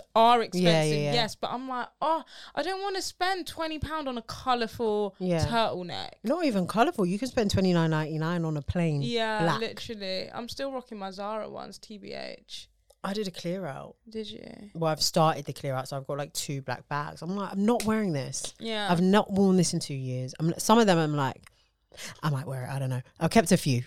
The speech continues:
Speaker 2: but I'll, I'll
Speaker 1: Yeah.
Speaker 2: get, I'll get round to it, and it just allows me to see, like, what I actually don't have and
Speaker 1: Mm.
Speaker 2: where I need to plug the gaps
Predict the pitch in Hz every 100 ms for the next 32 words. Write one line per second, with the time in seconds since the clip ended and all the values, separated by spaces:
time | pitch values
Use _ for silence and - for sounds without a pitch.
0 | - 190 190 220 220 214 202 196 220 196
1 | 180 196 165 190 208 185 156 156 170 185
2 | 202 208 196 190 180 175 - - 196 185
3 | 151 143 - _ _ _ - 180 - 180
4 | 165 - - 160 165 151 151 160 151 143
5 | 147 151 156 147 143 147 143 - 160 147
6 | 143 - 139 -